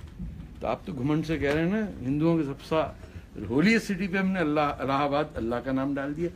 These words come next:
तब भी लोग कहते हैं, "अच्छा ठीक है यार, इनको जो करना है कर लेने दो,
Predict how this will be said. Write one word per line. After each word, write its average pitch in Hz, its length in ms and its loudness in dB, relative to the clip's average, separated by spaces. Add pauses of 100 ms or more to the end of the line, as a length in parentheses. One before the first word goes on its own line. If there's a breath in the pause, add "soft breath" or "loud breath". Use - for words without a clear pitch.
(560 loud breath)
तब 196 120 -2
भी 254 200 8 (440)
लोग 247 260 0
कहते 220 220 -2
हैं, 226 80 0
"अच्छा - 140 -6
ठीक 202 340 -8
है 185 120 -6
यार, 180 100 -6
इनको 185 220 -8
जो 170 120 -4
करना 143 300 -4
है 147 60 -4
कर 120 120 -6
लेने 120 320 -2
दो, 107 200 -4